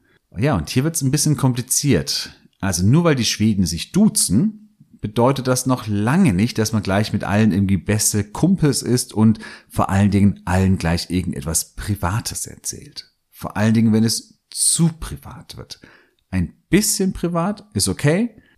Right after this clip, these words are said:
aber eben nicht zu viel. Und das jetzt rauszubekommen, was ist denn eigentlich zu wenig, was ist zu viel, das ist gar nicht so ganz einfach. Fängst du beispielsweise einen neuen Job an und stellst dich vor,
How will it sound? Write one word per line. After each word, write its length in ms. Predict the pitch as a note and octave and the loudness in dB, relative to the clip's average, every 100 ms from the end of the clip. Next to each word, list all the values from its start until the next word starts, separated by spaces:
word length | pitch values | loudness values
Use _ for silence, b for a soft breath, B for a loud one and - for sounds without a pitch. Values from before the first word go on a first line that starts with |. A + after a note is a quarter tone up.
| _ | _
aber 220 | C3 B2 | -2 0
eben 160 | A2+ A#2 | 0 0
nicht 220 | A2+ - | 0 -4
zu 120 | B2+ | -8
viel. 460 | - - B1 - _ _ _ _ _ _ _ _ - | -8 -12 -12 -14 _ _ _ _ _ _ _ _ -2
Und 320 | G2+ E2+ G#2 | -2 0 0
das 240 | C#3 - | 0 0
jetzt 220 | E3+ E3 | -2 -2
rauszubekommen, 800 | G#2 G2+ - - - - D2+ D2 | 0 0 -2 -8 -12 -10 -8 -6
was 260 | G2 A2 _ | -6 -8 _
ist 260 | A3 - G#2+ | -6 -4 -4
denn 140 | D#2+ | -4
eigentlich 420 | D#2+ D#2+ C#2 - | -2 -4 -6 -10
zu 240 | - D#2 C#2 | -10 -8 0
wenig, 400 | G#2+ B2 A#2 - | 4 4 2 -2
was 160 | D#2+ | -6
ist 200 | E2+ - | -6 -6
zu 100 | - | -8
viel, 440 | E2+ - G#2 A#2+ A2+ B B B _ | -10 -2 2 2 -2 B B B _
das 300 | - G#2+ B2 | -4 -2 -2
ist 220 | - A#2 - | -2 -6 -2
gar 180 | E2+ | -2
nicht 180 | F2 F2 | 0 -2
so 220 | - D2 | -6 -8
ganz 360 | D#2 D2+ D2+ - | -10 -10 -10 -10
einfach. 580 | - F#2 - - - _ _ _ _ _ _ _ _ _ _ - | -12 -16 -18 -20 -20 _ _ _ _ _ _ _ _ _ _ -14
Fängst 480 | - - C#3 - - | -6 2 2 2 -2
du 60 | |
beispielsweise 840 | G#2+ D2 F#2 - E2+ - D#2+ D#2 | -2 -2 -2 -2 -4 -2 -2 -2
einen 140 | - D2+ | -6 -6
neuen 240 | D2+ D#2+ | -4 -4
Job 300 | - E2 D#2 | -4 -8 -8
an 180 | - - | -14 -16
und 100 | - | -10
stellst 360 | - D#2+ E2 - | -6 -4 -4 -4
dich 120 | E2 | -10
vor, 420 | - D#2+ D#2 D#2+ | -8 -6 -6 -6